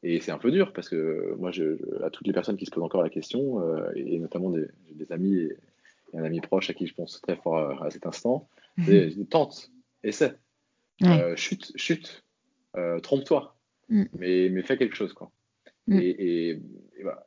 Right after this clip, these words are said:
Speaker 1: Et donc, pour moi, la, la, la réussite, euh, elle est, euh, multiple. La réussite, c'est, euh, c'est clairement, euh, euh, se dire, quand on a le temps, quand on se pose, que ce qu'on fait,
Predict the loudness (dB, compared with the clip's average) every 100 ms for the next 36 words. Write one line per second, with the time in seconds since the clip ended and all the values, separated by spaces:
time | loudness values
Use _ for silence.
0 | -2 2 2 2 2 4 6 4 0 -4
1 | -2 -2 -4 -4 -6 -4 -6 -4 -4 -6
2 | -10 -14 -10 0 0 0 -4 -6 -6 -2
3 | -2 -2 -8 -12 _ _ _ 2 2 2
4 | 2 -2 -2 -2 0 -2 -2 -6 -12 _
5 | _ _ _ _ _ -20 _ -6 0 0
6 | 2 0 0 -2 -4 -10 _ _ _ -12
7 | -2 2 4 4 2 0 -8 -14 -6 -2
8 | -2 -2 -6 -6 _ _ _ -12 -8 -6
9 | -2 2 2 0 -6 _ _ _ -4 -4
10 | -4 2 2